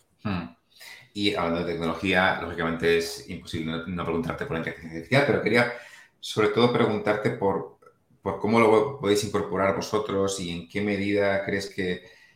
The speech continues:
que esta parte de automatización puede que haga todo un poco más, más sencillo, porque igual también es un tema que, de que llevamos hablando los últimos años, pero quizás este empuje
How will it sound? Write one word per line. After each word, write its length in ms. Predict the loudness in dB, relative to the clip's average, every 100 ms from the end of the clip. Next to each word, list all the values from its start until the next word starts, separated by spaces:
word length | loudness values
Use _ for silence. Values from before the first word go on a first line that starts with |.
| _ _ -8
que 100 | -8
esta 200 | -4 -2
parte 240 | -2 0
de 60 | 0
automatización 1040 | 0 -2 -4 -10 -6 -2 0 0 -4 -6
puede 300 | 4 4 6
que 120 | 4
haga 200 | 6 4
todo 140 | 2 -2
un 120 | -2
poco 140 | -4
más, 500 | 0 0 0 -6 -10
más 220 | -6 -4 -4
sencillo, 400 | -8 -12 -12 -12
porque 480 | -10 -8 -8 -8 _
igual 400 | -4 -2 -2 -6
también 220 | -10 -8
es 100 | -8
un 80 | -10
tema 220 | -6 -4 -2
que, 120 | -4
de 140 | -6
que 240 | -8 -10 -12 -20 -20 _ -6
llevamos 280 | -4 -4 -4
hablando 180 | -4
los 100 | -4
últimos 320 | -4 -6 -6 -4
años, 200 | -6 -4
pero 180 | -2 -2
quizás 260 | 0 0
este 120 | 0 0
empuje 640 | 0 -2 -2 2 4